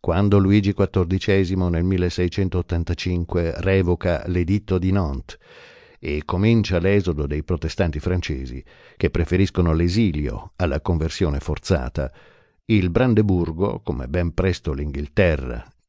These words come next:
e da tempo le province unite olandesi, li accoglierà. Le minacce di guerra si precisano, i sovrani si concertano per opporre alle ambizioni del re di Francia una solida coalizione.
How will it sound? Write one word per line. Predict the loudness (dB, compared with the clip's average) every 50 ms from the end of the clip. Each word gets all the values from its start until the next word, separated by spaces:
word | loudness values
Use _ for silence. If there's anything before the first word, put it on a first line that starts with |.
| _
e | _ -6 -6 -4 -4
da | -4 -4 0
tempo | 2 2 4 4 2 0 -2 -6 -6
le | -6 -6 -8
province | -6 -6 -2 0 2 2 2 0 0
unite | -2 0 0 0 0 0 -2
olandesi, | -4 -4 -2 0 2 2 2 2 0 -2 -6 -8 -10 -12 -12 -14 -18 _ _ _ _ _ _ _
li | 2 4 4
accoglierà. | 4 4 2 2 2 2 2 -2 -4 -6 -8 -10 -12 -18 _ _ _ _ _ _ _ _ _ _ _ _ _ _ _ -2
Le | 2 4 6
minacce | 6 6 6 4 2 2 0 -2
di | 2
guerra | 4 4 4 4 4 2 0
si | 0 -2 -2 -2
precisano, | -2 -2 0 2 2 2 2 0 -2 -6 -8 -12 -14 -16 -20 _ _ _
i | -4 -4
sovrani | 0 2 2 2 2 2 2 2 2 2 0 0
si | -2 -4 -6
concertano | -4 -4 -4 -2 -4 0 0 0 0 0 -2 -2 -2 0 0 0 0
per | 0 0 0 0
opporre | 0 -2 -2 0 0 0 2 0 0 -2 -2
alle | -2 -2 -4 -4
ambizioni | -4 -4 -4 -4 -6 0 0 2 2 2 0
del | 0 -2 -2
re | -2 -2 -2
di | -2 -2
Francia | 0 0 0 0 0 -2 -2 -2 -4 -4
una | -4 -4 -4 -6 -6
solida | -6 0 2 2 2 2 2 0 -2 -2
coalizione. | -2 0 0 0 0 0 -2 -4 -6 -8 -8 -8 -8 -10 -10 -12 -14